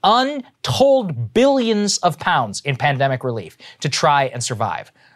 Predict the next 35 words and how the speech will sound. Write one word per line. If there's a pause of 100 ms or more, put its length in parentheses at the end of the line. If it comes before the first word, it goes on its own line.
Those
who
work
with
poor
households
in
the
U
K (220)
say
that
the
rise
in
price
is
leading
to
the
biggest
drop
in
living
standards
in
the
country (220)
in
more
than
fifty
years. (240)
In
France,